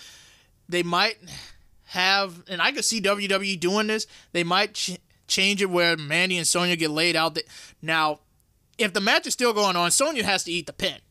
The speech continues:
Sonya has to eat the pin, 'cause you gotta protect Mandy for this Money in the Bank ladder match. So,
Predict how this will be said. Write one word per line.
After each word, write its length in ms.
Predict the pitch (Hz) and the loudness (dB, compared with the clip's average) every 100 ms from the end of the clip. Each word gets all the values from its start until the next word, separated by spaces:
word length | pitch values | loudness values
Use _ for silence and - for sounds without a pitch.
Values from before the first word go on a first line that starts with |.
| _ _ _ _ _ _ _ | _ _ _ _ _ _ _
Sonya 380 | - 214 247 233 | 0 2 2 2
has 180 | 202 208 | 2 0
to 100 | 175 | -2
eat 140 | 175 | -6
the 80 | 151 | -8
pin, 300 | - 175 131 _ | -4 -4 -4 _
'cause 280 | - 160 139 _ | -4 -4 -4 _
you 120 | 165 | -4
gotta 240 | 180 214 233 | 0 2 0
protect 360 | 196 240 226 | -4 -2 -2
Mandy 460 | 170 233 208 147 - _ _ _ _ _ _ | 0 2 0 -4 -18 _ _ _ _ _ _
for 180 | _ - | _ -8
this 180 | 175 175 | -4 -2
Money 220 | 185 196 | 0 0
in 60 | 196 | 0
the 60 | |
Bank 260 | 165 180 180 | 0 0 0
ladder 320 | 170 196 214 | 0 2 0
match. 400 | 147 120 - - - _ _ _ _ _ _ _ - | -4 -12 -14 -18 -18 _ _ _ _ _ _ _ -10
So, 600 | - - 147 143 143 | -6 -2 0 2 0